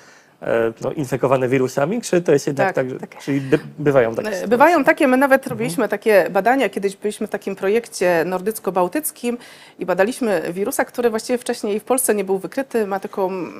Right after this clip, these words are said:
Speaker 2: fajną nazwę, po polsku nazywa się wirusem, e, wierzchołkowej miotlastości ziemniaka,
Speaker 1: Mhm.
Speaker 2: po angielsku, e, po-, potato mop top virus.
Speaker 1: Mhm.
Speaker 2: E, i faktycznie takie objawy, nie wiem,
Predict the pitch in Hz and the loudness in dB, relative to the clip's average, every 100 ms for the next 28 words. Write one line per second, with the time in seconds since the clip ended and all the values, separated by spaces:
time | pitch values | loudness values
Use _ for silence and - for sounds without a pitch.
0 | 113 - 240 190 196 214 - 202 196 - | -10 -2 -2 0 0 -2 -2 0 0 -2
1 | - - 151 165 269 - 214 196 196 202 | -10 -14 -12 -4 -4 -4 -6 -6 -4 -4
2 | 196 - 185 185 - _ - 185 233 - | -4 -2 0 0 -6 _ -6 -4 -2 0
3 | 190 185 175 - 160 113 196 - 190 190 | 0 0 -2 -2 -2 -2 -6 -4 -6 -6
4 | - 214 196 190 185 185 175 - 113 175 | -4 -4 -4 -4 -2 -2 -2 -4 -6 -6
5 | 196 175 175 - 202 - 190 170 175 170 | -6 -6 -8 -6 -10 -8 -10 -6 -4 -4
6 | - 262 294 - 147 120 120 185 185 208 | 2 2 4 -2 -8 -8 -2 0 0 -2
7 | 220 - 180 - - - - - 180 - | -4 -6 -8 -8 -12 -12 -12 -14 -10 -8
8 | - 208 202 208 202 202 202 - 175 170 | -4 -4 0 0 0 -4 -4 -6 -6 0
9 | 175 180 302 - - - - 120 120 143 | 0 0 -4 -10 -16 -18 -14 -10 -8 -2
10 | 208 202 196 170 - 208 208 190 - - | 2 4 2 0 -2 -2 0 0 -2 -6
11 | 349 311 247 - - 214 - 190 190 294 | -2 2 4 2 -2 -4 -2 -2 2 2
12 | 302 240 226 - - - 330 285 | 4 4 2 -4 -20 -4 0 2